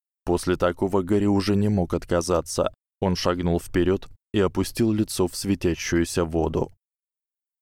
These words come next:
Гарри сидел за столом в директорском кабинете Хогвартса,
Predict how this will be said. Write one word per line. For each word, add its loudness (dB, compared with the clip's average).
Гарри 2
сидел 2
за 0
столом 2
в -6
директорском 0
кабинете 0
Хогвартса, -2